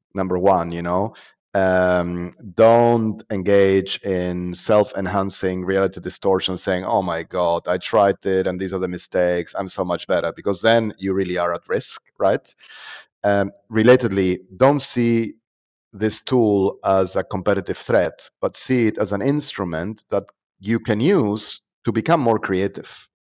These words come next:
right? Third, find ways in which you reinvent what you do and how you work that provide the human touch and the human value, right? To me, basically, Chat G P T is the intellectual equivalent of fast food.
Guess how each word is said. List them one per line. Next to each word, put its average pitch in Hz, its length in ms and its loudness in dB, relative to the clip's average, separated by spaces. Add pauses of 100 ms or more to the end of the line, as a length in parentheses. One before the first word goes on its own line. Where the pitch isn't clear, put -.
(160)
right? 113 320 -2 (600)
Third, 110 540 4 (320)
find 160 420 2
ways 113 600 6 (100)
in 101 240 -2
which 101 340 2
you 101 220 -2
reinvent 107 720 0
what 104 260 2
you 98 120 -4
do 107 340 0
and 95 160 -6
how 101 160 0
you 95 160 0
work 101 580 4 (140)
that 95 300 2 (120)
provide 101 340 2
the 101 60 -6
human 98 360 -6
touch 98 240 -4
and 90 120 -10
the 90 40 -10
human 90 280 -8
value, 90 300 0
right? 92 240 -4
To 123 80 -2
me, 139 300 4
basically, 101 460 -2
Chat 117 200 -2
G 107 100 -4
P 95 120 -10
T 101 400 -2 (420)
is 101 220 -4
the 107 120 -8
intellectual 113 640 2
equivalent 101 520 0
of 90 100 -10
fast 98 300 -2
food. - 300 -4